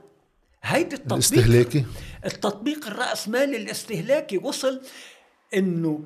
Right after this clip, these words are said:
Speaker 1: يسلخ الفرد من مجتمعه وجماعته. صارت الفردية، الفردية المفرطة،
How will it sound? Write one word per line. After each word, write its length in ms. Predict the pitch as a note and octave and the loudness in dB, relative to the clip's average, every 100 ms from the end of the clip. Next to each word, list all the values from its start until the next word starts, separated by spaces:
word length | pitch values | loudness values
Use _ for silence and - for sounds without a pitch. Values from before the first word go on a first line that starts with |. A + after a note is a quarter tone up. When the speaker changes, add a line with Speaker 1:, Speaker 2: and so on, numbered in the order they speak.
| - - _ - | -14 -20 _ -8
Speaker 1:
يسلخ 680 | D3+ D4 - C4+ G#3+ - E3+ | 0 2 2 0 0 0 0
الفرد 680 | D3+ C3 G3+ C4 B3 - | -2 -2 -2 -2 -4 -10
من 320 | F3 G#3 F#3+ E3+ | -8 -4 -4 -4
مجتمعه 640 | G3+ - G3+ G#3+ G#3+ F#3 | -6 -6 -6 -4 -4 -4
وجماعته. 680 | F#3+ F3+ F#3 A#3+ G#3 - - - _ _ _ _ _ _ _ _ _ _ - - - _ | -4 -4 -4 -6 -8 -14 -20 -20 _ _ _ _ _ _ _ _ _ _ -20 -20 -20 _
صارت 480 | - E3+ G#3 A3 - | -6 -2 -2 -4 -6
الفردية، 800 | G#3 - G#3+ G#3 B3 D#4+ F#3+ C3 - - - _ | -6 -2 -4 -2 -2 -2 -4 -10 -14 -20 -20 _
الفردية 640 | D#3 - F#3 F3+ B3 C4+ C4 | -6 0 0 0 -4 -2 0
المفرطة، 760 | G3+ A3+ G3+ G3 F#3 F3 E3 | 0 -2 -4 -8 -6 -6 -8